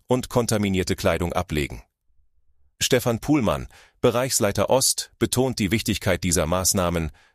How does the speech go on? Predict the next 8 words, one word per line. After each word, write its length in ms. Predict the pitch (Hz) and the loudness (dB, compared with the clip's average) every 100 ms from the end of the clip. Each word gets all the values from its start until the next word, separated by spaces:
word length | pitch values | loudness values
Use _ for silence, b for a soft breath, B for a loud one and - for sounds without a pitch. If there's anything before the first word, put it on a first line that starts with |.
| - | -2
da 160 | 98 | -2
Feuerwehrleute 800 | - 135 139 110 101 101 107 110 | 2 2 2 0 2 2 2 0
bei 120 | 85 | -2
Bränden 540 | 76 92 113 113 104 95 | 0 0 -2 -2 -4 -2
kanzerogenen 720 | 104 101 101 85 90 98 95 | 0 0 0 0 0 0 0
Substanzen 640 | 92 - 127 131 - 87 | 0 0 -2 -2 -2 -2
ausgesetzt 640 | - 76 - 78 71 - - | -2 -2 -2 -4 -2 -2 -2
sind. 320 | 69 64 | -4 -6